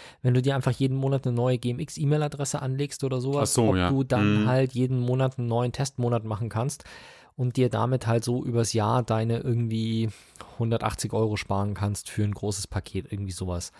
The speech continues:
Speaker 2: Gibt sicher Leute, ja, wenn es geht, ja, klar.
Speaker 1: Ja, also das ist halt so der Punkt, wo ich sage, okay, könnte es vielleicht daran gelegen haben, da, gelegen haben, dass sie zu viel Betrug damit, ähm, drin haben.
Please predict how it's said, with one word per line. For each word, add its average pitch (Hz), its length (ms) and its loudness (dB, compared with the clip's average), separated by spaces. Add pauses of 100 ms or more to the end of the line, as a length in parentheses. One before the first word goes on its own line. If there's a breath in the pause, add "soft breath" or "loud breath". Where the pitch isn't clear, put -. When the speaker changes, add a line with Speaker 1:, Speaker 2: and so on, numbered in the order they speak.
(100)
Speaker 2:
Gibt - 180 -14
sicher 98 220 0
Leute, 98 280 0
ja, 95 220 2
wenn 101 100 2
es 95 140 -2
geht, 101 240 -4
ja, 95 180 -2
klar. 98 400 -8
Speaker 1:
Ja, 107 160 0 (260)
also 139 920 2 (120)
das 131 240 2
ist 143 180 -4
halt 135 200 2
so 131 140 0
der 127 140 2
Punkt, 131 420 -2
wo 123 140 0
ich 113 100 -2
sage, 123 300 0
okay, 127 480 0
könnte 131 260 0
es - 80 -4
vielleicht 113 320 0
daran 127 320 4
gelegen 120 460 -2
haben, 120 240 -2
da, 113 100 -2
gelegen 120 480 2
haben, 117 220 0
dass 113 160 0
sie 113 80 -4
zu 120 140 -2
viel 120 220 0
Betrug 113 520 -2
damit, 151 600 0
ähm, 131 720 -2
drin 135 300 2
haben. 131 260 2